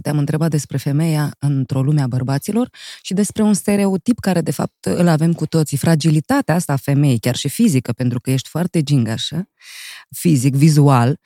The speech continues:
emani gingășie, feminitate și lumea asta brutală, dură a afacerilor, a, uh, regulilor, uh, impuse de bărbați, până la urmă, că tot ei se cred că au con-, da, că au inițiat, uh, acest domeniu.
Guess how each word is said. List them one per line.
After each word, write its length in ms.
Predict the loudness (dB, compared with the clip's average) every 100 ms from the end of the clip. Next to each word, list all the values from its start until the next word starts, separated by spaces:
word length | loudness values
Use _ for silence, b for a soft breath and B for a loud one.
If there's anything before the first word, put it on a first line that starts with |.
| B B B
emani 440 | 2 4 6 4
gingășie, 560 | 6 6 4 2 -2 -2
feminitate 880 | 0 2 4 2 2 0 0 -4 -6
și 460 | -6 -2 0 0 2
lumea 240 | 4 4
asta 420 | 2 0 2 2 0
brutală, 920 | -4 -10 -4 -4 0 0 2 4 2
dură 600 | 2 2 2 4 4 2 0
a 180 | 0 2 2
afacerilor, 840 | 2 2 0 2 0 0 2 0 -4
a, 420 | -4 -2 -2 -4 -6 B B B B
uh, 360 | -2 -2 -2 0
regulilor, 720 | 2 4 4 6 6 4 4 2 2
uh, 60 | 2
impuse 360 | 2 0 0
de 100 | 0
bărbați, 440 | 0 0 0 0 0
până 160 | -2 0
la 100 | 2
urmă, 280 | 2 0 -2 -8
că 140 | -6 -6 0
tot 180 | 0
ei 120 | 2 0
se 120 | 0
cred 200 | -2 -2
că 80 | -2
au 180 | -4 -6 _ -2
con-, 200 | 0 4
da, 200 | 4 2
că 100 | 2
au 220 | 2 4
inițiat, 600 | 4 4 4 4 2 0 -4
uh, 80 | -4
acest 340 | -2 -2 -2 0
domeniu. 480 | 0 2 2 0